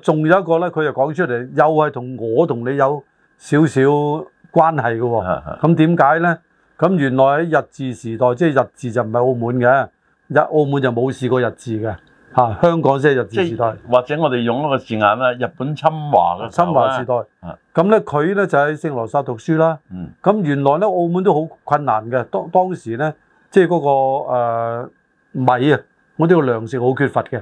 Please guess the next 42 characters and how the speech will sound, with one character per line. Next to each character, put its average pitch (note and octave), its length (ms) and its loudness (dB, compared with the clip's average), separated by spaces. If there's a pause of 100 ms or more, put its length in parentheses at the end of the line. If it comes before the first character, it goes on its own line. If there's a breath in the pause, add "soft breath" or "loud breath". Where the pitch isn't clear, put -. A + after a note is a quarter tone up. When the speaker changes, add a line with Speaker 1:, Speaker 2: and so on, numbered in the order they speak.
(120)
Speaker 2:
係 F2+ 180 -2
啊。 F#2 160 -4
Speaker 1:
咁 D#3 140 2
佢 E3 180 4
喺 - 20 -2
邊 F#3 180 0
度 C3 340 0 (640)
輪 B2+ 200 4
米 A#2 400 2
呢？ E3+ 140 4
咁 C#3+ 120 -8
樣。 B2+ 200 -4 (640)
咁 F#3 180 2
原 C#3 100 4
來 C#3 80 2
佢 D3+ 200 2
喺 D#3+ 60 -4
粵 D#3+ 400 -2
華 A#2+ 260 2
嗰 E3 160 -2
度 C#3 140 -2
輪 B2 260 -6
米 A2+ 80 -8
嘅 C3 180 2
喎。 C3 300 0
Speaker 2:
嗯。 F#2 220 -10
Speaker 1:
即 A3 100 2
係 G3 40 2
我 D#3+ 120 2
估 C#3+ 260 -6
計 D#3 220 2
都 C#3 100 -2
係 C3 240 0
可 B2 220 -2
能 G#2+ 100 -16
德 D3+ 100 -6
勝 B2 180 -8
馬 A2+ 160 -2
路 A#2 80 -8
嗰 B2+ 100 -8
度 A2+ 120 -6
啦。 A#2+ 240 0